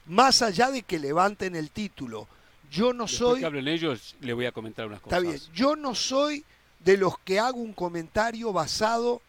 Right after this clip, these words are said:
Speaker 1: en quién ganó, ¿eh?
Speaker 2: Perfecto.
Speaker 1: Hay... están aquellos que están alineados y que lo único que les sirve es ganar. Yo les voy a decir una cosa con ese tema.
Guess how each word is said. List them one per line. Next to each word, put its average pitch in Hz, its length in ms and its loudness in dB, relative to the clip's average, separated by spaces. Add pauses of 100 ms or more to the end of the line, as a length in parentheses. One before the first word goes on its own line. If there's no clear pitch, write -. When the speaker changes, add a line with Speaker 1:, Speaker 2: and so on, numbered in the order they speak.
(120)
Speaker 1:
en 170 180 -4
quién 214 380 -8
ganó, 170 420 -4 (600)
¿eh? 160 120 -6
Speaker 2:
Perfecto. - 360 -10 (200)
Speaker 1:
Hay... 240 320 4
están 339 340 0
aquellos 254 520 0 (120)
que 185 100 -8
están 262 240 -4
alineados 269 480 -8
y 226 40 -18
que 208 160 -2
lo 202 120 2
único 262 360 -8
que 208 120 -8
les 175 140 -6
sirve 269 400 -6
es 269 80 -4
ganar. 247 340 -2 (240)
Yo 247 100 -2
les 330 100 -2
voy 302 180 0
a - 40 2
decir 262 220 -2
una 220 180 -4
cosa 240 320 -6
con 151 180 -10
ese 143 200 -8
tema. 123 420 -10